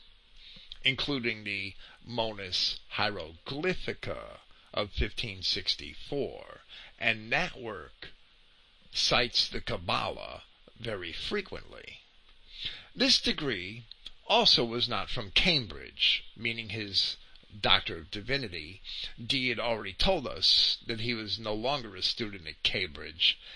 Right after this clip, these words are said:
after he had received his Master of the Arts. At last he grew tired of waiting for an appointment, and a certain restlessness in his character, not incompatible with the long patience of the true follower of science,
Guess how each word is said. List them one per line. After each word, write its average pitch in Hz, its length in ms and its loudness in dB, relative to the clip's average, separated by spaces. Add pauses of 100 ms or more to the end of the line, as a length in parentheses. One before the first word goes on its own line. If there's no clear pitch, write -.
(160)
after 107 320 4
he 107 80 -2
had 107 80 -8
received 90 640 0
his 101 360 -4
Master 92 380 2
of 78 100 -10
the 95 140 -6
Arts. - 640 4 (640)
At 156 180 4
last 240 360 6
he 185 100 4
grew 170 240 -2
tired 104 500 4
of 113 160 -6
waiting 127 480 2 (100)
for 117 100 0
an 107 60 -4
appointment, 101 600 0 (360)
and 151 140 2
a 170 60 2
certain 175 500 4
restlessness 131 1040 2
in 120 160 -4
his 107 160 0
character, - 640 2 (520)
not 220 360 6
incompatible 180 840 2
with 120 200 -4
the 131 60 0
long 180 340 0
patience 151 520 4
of 110 120 2
the 107 80 -4
true 214 260 2
follower 135 640 2
of 101 120 -4
science, 98 640 2